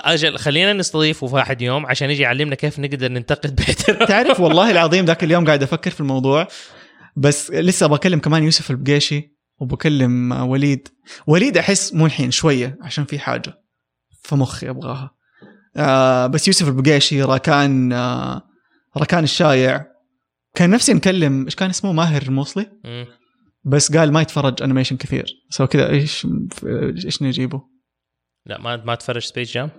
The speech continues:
Speaker 2: ما، سب-، الأول؟
Speaker 1: لا، يعني دحين أكيد حيتفرج Space جام.
Speaker 2: صح.
Speaker 1: خلاص،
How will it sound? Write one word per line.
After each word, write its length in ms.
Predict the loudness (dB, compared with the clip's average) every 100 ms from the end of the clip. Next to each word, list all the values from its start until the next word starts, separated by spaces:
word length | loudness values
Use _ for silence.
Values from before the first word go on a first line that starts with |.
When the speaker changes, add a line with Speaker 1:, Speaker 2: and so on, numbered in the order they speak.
| _ _ _ _ _ _ _ _ _ _ _ _
Speaker 2:
ما، 320 | -6 -6 -10 -18
سب-، 160 | -8
الأول؟ 480 | -2 0 2 0 -2 -12 -8
Speaker 1:
لا، 160 | -6 -4
يعني 180 | -6 -4
دحين 280 | -4 -4
أكيد 200 | -2 -4
حيتفرج 360 | -6 -6 -6 -8
Space 360 | -8 -10 -12 -16
جام. 100 | -20 _ _ -12
Speaker 2:
صح. 480 | -10 -10 -14 -20 _
Speaker 1:
خلاص، 320 | -2 -2 -10